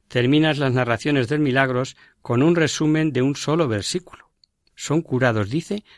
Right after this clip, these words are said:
todos los endemoniados y enfermos que le presenta. Y esto sucedió por la tarde del mismo día en que Jesús llegó a la casa de Pedro. Nos podemos imaginar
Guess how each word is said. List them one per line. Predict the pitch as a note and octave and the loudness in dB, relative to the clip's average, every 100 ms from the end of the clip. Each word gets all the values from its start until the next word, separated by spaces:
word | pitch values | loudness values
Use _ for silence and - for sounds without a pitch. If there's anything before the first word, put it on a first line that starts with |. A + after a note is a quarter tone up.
| _ - | _ -2
todos | D#3+ D#3 | 0 2
los | B2 B2 | 0 0
endemoniados | G#2+ G2+ A2+ F3 G3+ | -2 0 0 -2 -2
y | A2+ | -4
enfermos | - D3+ G#3 - | -2 -2 -4 -6
que | G#2+ | -6
le | |
presenta. | G2+ G#2+ A2 F2+ - _ _ _ _ - - - | -6 -4 -6 -6 -14 _ _ _ _ -20 -14 -2
Y | D#3 G#3+ | 4 4
esto | C4+ - C#3 | 4 2 0
sucedió | - C#4 E3 A3+ D#4 - - - _ _ | 2 2 2 0 -2 -8 -20 -20 _ _
por | C#3 B2 | 0 2
la | A#2 | 0
tarde | C#3+ A3+ A#3 D#3+ | 0 0 0 -2
del | C3 B2+ | 0 -2
mismo | G#3+ F#3+ C3+ | -2 -2 0
día | F#3+ F#3+ G3 _ _ - | 2 0 -2 _ _ -2
en | C3 A#2 | 0 0
que | A2 | -2
Jesús | A#2 - B3 | -4 -2 -2
llegó | D3+ A2+ F3 | -2 0 0
a | |
la | B2+ | 0
casa | - - | -2 -4
de | D3 F#2+ | -4 -6
Pedro. | G#2 - _ _ _ _ - | -8 -10 _ _ _ _ -6
Nos | B2 | -6
podemos | - G2+ D#3 A3+ | -4 -2 -2 0
imaginar | F#3+ C3+ B2 C3+ B2+ | -2 0 2 2 0